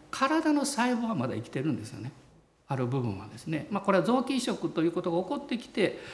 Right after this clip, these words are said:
この脳死ということが、まあ、一つの基準にもなっているようなんです。まあ、先日、まあ、私はもうちょっと興味を持って、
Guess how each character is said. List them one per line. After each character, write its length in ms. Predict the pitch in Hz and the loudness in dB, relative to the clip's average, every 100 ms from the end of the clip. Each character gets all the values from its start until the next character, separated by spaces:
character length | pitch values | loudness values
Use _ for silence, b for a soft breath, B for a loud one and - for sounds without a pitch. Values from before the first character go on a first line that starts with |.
| B - | B -4
こ 80 | |
の 120 | 175 147 | 0 2
脳 220 | 139 139 | 0 0
死 80 | - | -2
と 100 | 131 | -2
い 80 | |
う 60 | 120 | -2
こ 100 | 123 | -6
と 100 | - | -10
が、 480 | 107 117 123 110 - B B B | -8 0 0 0 -4 B B B
ま 100 | 131 | -4
あ、 40 | |
一 180 | 117 - | -4 -4
つ 80 | - | -6
の 120 | 113 - - | -6 -8 -2
基 140 | 160 | -2
準 180 | 127 123 | 0 2
に 60 | 208 | 4
も 180 | 233 | 6
な 120 | 127 113 | 4 0
っ 80 | |
て 80 | - | 0
い 20 | 127 | 2
る 60 | |
よ 80 | 165 | 2
う 40 | 131 | 2
な 80 | |
ん 100 | 98 | -2
で 100 | - | -6
す。 240 | - - - - - _ _ _ B B | -8 -12 -14 -20 -20 _ _ _ B B
ま 80 | 214 | 0
あ、 20 | |
先 200 | 196 233 | 6 6
日、 380 | 220 202 214 180 - B - | 6 4 4 4 2 B -4
ま 100 | 175 | 0
あ、 20 | |
私 240 | 156 160 | 2 4
は 260 | 160 147 135 | 6 6 4
も 120 | 160 | 2
う 40 | 160 | 0
ち 80 | |
ょ 40 | 175 | 0
っ 20 | |
と 100 | 165 | 0
興 200 | - 196 | 2 2
味 100 | 160 | 2
を 60 | 135 | 0
持 160 | 127 | -2
っ 20 | |
て、 440 | - - 175 170 | -6 -2 0 0